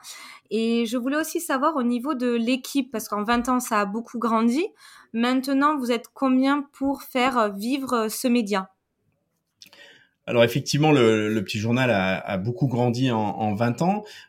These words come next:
Speaker 2: Euh, ce qui s'est passé, donc je l'ai créé à Mexico. En deux mille cinq, je suis parti du Mexique pour vivre en Thaïlande, donc pour les, pour les mêmes raisons.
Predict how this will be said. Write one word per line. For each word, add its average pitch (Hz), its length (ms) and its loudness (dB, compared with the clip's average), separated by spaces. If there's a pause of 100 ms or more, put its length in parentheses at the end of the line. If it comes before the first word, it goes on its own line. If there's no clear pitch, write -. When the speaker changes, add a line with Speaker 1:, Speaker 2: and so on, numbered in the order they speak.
Speaker 2:
Euh, 107 640 0
ce - 80 -6
qui 120 100 -8
s'est 123 80 -4
passé, 139 220 6
donc 127 160 0
je 107 80 -4
l'ai 120 80 0
créé 135 180 -2
à 131 60 2
Mexico. 135 480 0
En 175 100 2
deux 139 120 2
mille 139 180 2
cinq, 151 380 -2
je 117 40 -4
suis 120 220 -10
parti 123 300 -6
du 127 60 -4
Mexique 127 380 -4
pour 117 160 -10
vivre 117 200 -4
en 117 100 0
Thaïlande, 120 440 -2
donc 101 220 -10
pour 110 100 -10
les, 101 120 -4
pour 107 160 -12
les 107 80 -2
mêmes 127 160 2
raisons. 127 400 -2